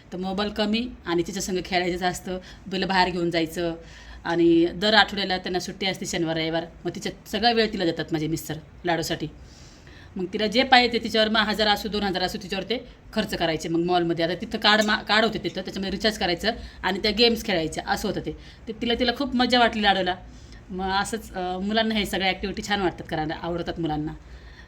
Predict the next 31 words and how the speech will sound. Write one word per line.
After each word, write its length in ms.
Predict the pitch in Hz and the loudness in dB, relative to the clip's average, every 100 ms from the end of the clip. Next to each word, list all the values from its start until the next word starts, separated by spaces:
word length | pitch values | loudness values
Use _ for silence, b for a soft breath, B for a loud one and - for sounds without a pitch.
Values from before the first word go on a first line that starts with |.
| - | -12
तर, 100 | 180 | -6
अं, 420 | 170 165 170 170 160 160 208 | -2 -2 -2 -4 -6 -8 -2
चला 180 | 196 | 0
मग. 160 | 170 165 - | 0 -2 -4
आणि 160 | 196 214 | -6 -2
खाली 200 | 220 226 | 0 0
पण 140 | 240 247 | 0 0
त्याचं 180 | 247 | 2
असं 140 | 240 233 | 2 0
नाही 120 | 214 | 0
खेळायला, 360 | 196 175 175 185 - | 2 4 2 0 -6
तिला 120 | 208 208 | -8 -6
खूप 120 | 254 | -6
इतका 260 | 220 - 226 | -6 2 4
आनंद 220 | 220 220 | 4 2
होतो, 140 | 202 | 0
सारखी 260 | 190 226 247 | 2 2 2
म्हणते, 160 | 208 196 | -2 -2
"मम्मी 320 | 196 208 214 B B B - | -2 -2 -4 B B B -4
चल 100 | 220 | 0
ना 80 | 196 | 2
मला 140 | 175 | 2
तिकडे 240 | 170 180 | 0 -2
बबल्समध्ये 640 | 175 170 175 196 185 190 180 | -2 -2 -2 -2 -4 -2 -2
घेऊन 200 | 170 160 | -2 -4
खेळायला, 280 | 165 160 156 | -2 -2 0
आमच्या 240 | 160 165 | -2 -4
त्या 80 | 170 | -6
सोसायटीमध्ये 540 | 170 - 170 175 165 175 | -6 -4 -4 -2 -2 -4
मस्त 300 | 185 185 - | -6 -6 -4
छान 100 | 196 | -4